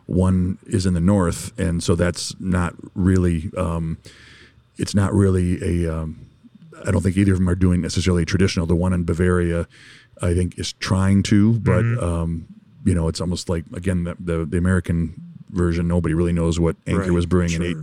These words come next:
Speaker 2: sure.
Speaker 1: eighteen ninety-six. So,
Speaker 2: Yeah.
Speaker 1: um, you're relying on notes and you're relying on, um, you know, anecdotal commentary
Speaker 2: Right.
Speaker 1: to, to try to, um,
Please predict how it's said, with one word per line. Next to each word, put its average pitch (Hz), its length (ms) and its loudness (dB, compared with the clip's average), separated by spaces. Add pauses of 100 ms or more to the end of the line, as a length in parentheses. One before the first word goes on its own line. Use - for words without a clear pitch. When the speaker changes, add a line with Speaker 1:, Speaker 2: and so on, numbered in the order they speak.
(100)
Speaker 2:
sure. 90 200 -2
Speaker 1:
eighteen 87 220 -2
ninety-six. 85 560 -4
So, 85 200 -4
Speaker 2:
Yeah. - 160 -8 (460)
Speaker 1:
um, 82 380 -4
you're 87 140 0
relying 87 420 0
on 82 140 -2
notes 87 360 -4
and 82 240 -4
you're 85 120 -2
relying 85 360 -4
on, 80 340 -8
um, 80 360 -8 (280)
you 80 120 -6
know, 82 200 -8
anecdotal 82 680 -4 (240)
commentary 90 520 0
Speaker 2:
Right. 80 80 -4
Speaker 1:
to, 78 180 -4 (500)
to - 100 -6
try 90 260 0
to, 82 220 0 (160)
um, 78 400 -6